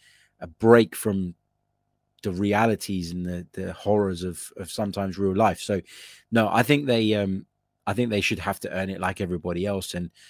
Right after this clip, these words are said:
and I hope they do do it, but I hope they do do it the right way.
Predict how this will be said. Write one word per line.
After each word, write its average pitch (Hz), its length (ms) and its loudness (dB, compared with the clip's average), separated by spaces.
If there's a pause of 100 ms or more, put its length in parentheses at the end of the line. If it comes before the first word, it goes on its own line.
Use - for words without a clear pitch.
(220)
and 92 120 -2
I 101 80 4
hope 123 180 4
they 113 120 4
do 113 200 4
do 101 200 2
it, 101 220 -2
but 98 120 -4
I 90 40 0
hope 107 160 0
they 101 100 -4
do 95 180 -2
do 98 120 -2
it 92 120 -8
the 92 80 -8
right 98 340 0
way. 95 280 -6